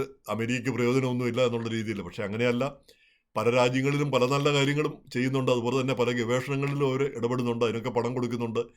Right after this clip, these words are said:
അപ്പൊ അതൊക്കെയാണ് ഇല്ലാതാകാൻ പോകുന്നത് ഈ ഇവരെ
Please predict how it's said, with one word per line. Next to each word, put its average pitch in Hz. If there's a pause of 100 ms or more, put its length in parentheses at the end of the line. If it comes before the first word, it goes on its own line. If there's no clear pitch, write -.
(320)
അപ്പൊ -
അതൊക്കെയാണ് 131 (1040)
ഇല്ലാതാകാൻ 143
പോകുന്നത് 127 (120)
ഈ 113
ഇവരെ 113